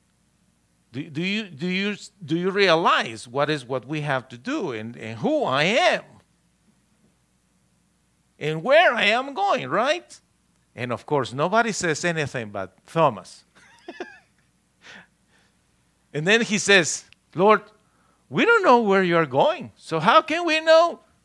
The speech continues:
the way?" So he was totally clueless. Several times the Lord Jesus explained to the disciples that he was the way,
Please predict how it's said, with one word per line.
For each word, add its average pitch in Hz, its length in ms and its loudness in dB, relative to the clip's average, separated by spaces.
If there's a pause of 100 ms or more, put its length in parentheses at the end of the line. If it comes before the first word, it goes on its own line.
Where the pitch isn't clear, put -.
(120)
the 302 100 0
way?" 415 440 4 (2500)
So 165 340 -8
he 277 160 -6
was 240 220 -2
totally 240 340 -4
clueless. - 800 0 (1400)
Several 247 800 2
times 233 640 -2
the 165 160 -6
Lord 185 380 -4
Jesus 165 480 -10
explained 294 840 -2
to 214 100 -4
the 143 160 -2
disciples 104 800 -8
that 107 220 -8
he 330 440 -2
was 175 420 -2
the 135 100 -6
way, 170 500 -2